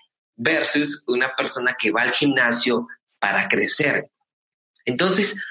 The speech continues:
a todas las act-, actividades que coloques en tu agenda,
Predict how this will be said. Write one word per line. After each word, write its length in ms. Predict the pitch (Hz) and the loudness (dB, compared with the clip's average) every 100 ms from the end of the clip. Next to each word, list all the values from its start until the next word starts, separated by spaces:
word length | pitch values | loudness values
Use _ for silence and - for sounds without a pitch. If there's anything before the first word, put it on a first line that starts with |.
| - - | -10 -4
a 180 | 110 | -2
todas 180 | - 196 | 0 2
las 180 | - 233 | 2 2
act-, 380 | 175 139 139 - | 2 0 -2 -2
actividades 880 | 123 120 127 117 120 123 107 107 104 _ _ _ _ _ _ - | -4 0 2 4 4 2 2 2 0 _ _ _ _ _ _ -2
que 580 | 120 110 107 107 104 110 | 2 2 4 2 2 2
coloques 760 | 117 143 147 117 104 - - | 2 2 2 2 2 0 -2
en 220 | - 120 120 | -2 0 2
tu 60 | |
agenda, 720 | 110 131 160 127 107 135 - | 2 2 2 2 0 -2 -6